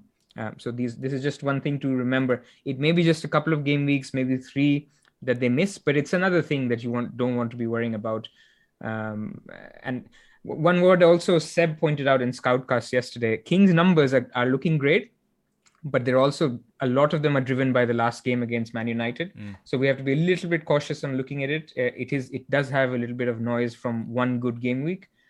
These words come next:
Speaker 1: uh, but generally he's been good. He's a good option. I don't want to overplay King as an option. I mean, it's still Watford.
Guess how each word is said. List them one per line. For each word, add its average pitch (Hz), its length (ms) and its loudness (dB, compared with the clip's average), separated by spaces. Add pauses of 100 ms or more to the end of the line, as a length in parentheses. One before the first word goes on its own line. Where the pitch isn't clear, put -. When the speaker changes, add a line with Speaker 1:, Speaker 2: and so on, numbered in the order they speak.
(220)
Speaker 1:
uh, 113 160 -6
but 127 260 -2
generally 175 440 4
he's 151 180 2
been 135 220 0
good. 180 180 0
He's 139 140 0
a 127 60 -2
good 151 160 2
option. 151 440 2 (400)
I 127 80 2
don't 143 140 2
want 151 120 4
to - 120 -6
overplay 151 880 6
King 175 380 0
as 156 100 4
an 160 100 2
option. 175 420 -2
I 151 40 -2
mean, 131 300 0
it's - 160 -10
still 135 200 0
Watford. 135 480 2